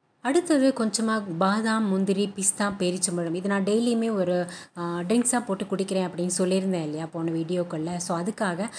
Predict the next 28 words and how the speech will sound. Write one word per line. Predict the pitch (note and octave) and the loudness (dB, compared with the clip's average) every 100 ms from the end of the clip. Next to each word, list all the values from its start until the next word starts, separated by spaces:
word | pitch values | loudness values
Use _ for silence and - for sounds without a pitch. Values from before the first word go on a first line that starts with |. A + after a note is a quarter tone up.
| - | -12
அதையுமே | F#3+ A3 B3+ B3+ | -4 2 2 2
அங்க | G3+ E3+ | 0 -2
வாங்கிட்டேன். | D#3+ E3 F3 F3 | -4 -4 -4 -2
ஏன்னா | F3+ F#3+ | -2 0
ஹோல்சேல் | G3 G#3+ - G#3 | 0 2 2 2
ரேட்டு | G3 F#3+ G3+ | 0 -2 -4
ப்ளஸ் | G#3 G#3 - | -4 -4 -4
குவாலிட்டியாகவும் | G#3 G#3+ B3 B3+ G#3+ F3+ F#3+ | -4 -2 -2 -2 -2 0 -2
இருக்கும் | F3 E3+ F3+ F3 | -4 -6 -8 -8
அப்படின்றதுனால, | E3 E3+ E3+ E3+ E3 D#3 G#3+ B3 - - | -4 -4 -2 -2 -4 -4 -4 -6 -12 -10
பையனுக்கு | A3+ C4 A#3+ A#3 | -4 -2 -2 -2
அப்பளம் | F#3 - G3+ | -4 -2 -4
ரொம்ப | G3+ F#3 F#3+ | -2 -2 -2
தேவையா | F#3+ F#3+ G3 G3 F3 | 0 0 2 0 -2
இருக்கும், | E3+ G3 | -4 -6
அதனால | F3 E3+ F#3+ | -4 -4 -4
அப்பளமும் | G3+ D#3+ A#3+ G#3+ F#3+ G3+ | -4 -6 -4 -2 2 2
சேர்த்து | F3 E3+ | 2 -2
வாங்கிட்டு | E3 D#3+ E3 E3 | -2 -2 -4 -4
வந்துட்டேன். | D#3 D#3 E3 E3 | -4 -6 -6 -4
ஏன்னா | F3+ | -4
அங்க | F#3+ | -4
கொஞ்சம் | F3 F#3 F3 F3 - - | -6 -6 -4 -6 -8 -6
ரேட் | A#3 C4+ | -2 -2
கம்மியா | C4+ G3 G3+ G#3 | 0 0 0 -2
இருக்கும் | F3 D#3+ D#3+ | -4 -6 -6
இல்லையா? | D#3 D3+ D#3+ D#3+ | -4 -4 -4 -4
அதனால. | D#3 E3 E3+ D#3+ C4 | -4 -4 -2 -2 -4